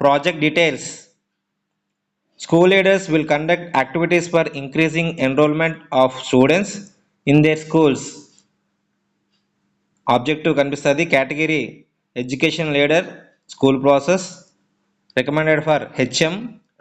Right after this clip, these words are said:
డ్యూరేషన్ ట్వంటీ సిక్స్ డేస్ అని కనిపిస్తుంది. నెక్స్ట్ టాస్క్ డీటెయిల్స్పై ప్రెస్ చేస్తే మనకి ముఖ్యంగా రెండు టాస్క్లు కలవు. ఫస్ట్ టాస్క్, conduct different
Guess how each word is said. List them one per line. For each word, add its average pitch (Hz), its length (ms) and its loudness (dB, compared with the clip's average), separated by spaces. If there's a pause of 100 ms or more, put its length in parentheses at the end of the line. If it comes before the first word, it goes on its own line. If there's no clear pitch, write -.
(120)
డ్యూరేషన్ 151 500 2 (560)
ట్వంటీ 131 280 2
సిక్స్ 127 220 -2
డేస్ 143 200 0 (100)
అని 143 220 0
కనిపిస్తుంది. 135 500 -2 (1400)
నెక్స్ట్ 180 260 -2 (480)
టాస్క్ 147 340 0
డీటెయిల్స్పై 170 460 0 (120)
ప్రెస్ 131 260 -2
చేస్తే 156 320 0 (960)
మనకి 151 280 2 (240)
ముఖ్యంగా 165 420 0 (380)
రెండు 139 180 0 (100)
టాస్క్లు 147 400 2 (200)
కలవు. 127 300 0 (1600)
ఫస్ట్ 151 280 0
టాస్క్, 165 340 -2 (1040)
conduct 170 380 0
different 175 340 0